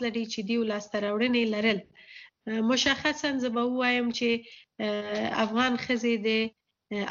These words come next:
آګاهي نه شروع کړو، دیو لاړل ظرفیت سازي ته، ظرفیت سازي ته نیو-، دیو لاړل، په شمولیت کې دیو شامل شو او پس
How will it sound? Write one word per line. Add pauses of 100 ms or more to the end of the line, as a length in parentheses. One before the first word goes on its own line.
آګاهي
نه
شروع
کړو،
دیو
لاړل
ظرفیت
سازي
ته، (440)
ظرفیت
سازي
ته
نیو-، (100)
دیو
لاړل، (100)
په
شمولیت
کې
دیو
شامل
شو (680)
او
پس